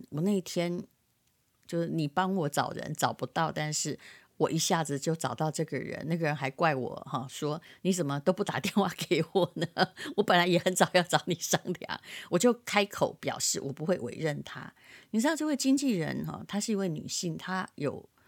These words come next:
她说出来的话真让我震惊啊。她说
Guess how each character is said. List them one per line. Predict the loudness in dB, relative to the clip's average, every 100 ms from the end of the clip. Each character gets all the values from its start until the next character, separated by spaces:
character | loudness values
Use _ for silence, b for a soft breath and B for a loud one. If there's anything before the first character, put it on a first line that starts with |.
| B B -4
她 | -4
说 | 0 0
出 | 2
来 | 2 2
的 |
话 | 2 0 0
真 | 2 4
让 | 4 0
我 | -2
震 | -2 -2 -2
惊 | -2 -2 -4
啊。 | -6
她 | -6
说 | -4 -6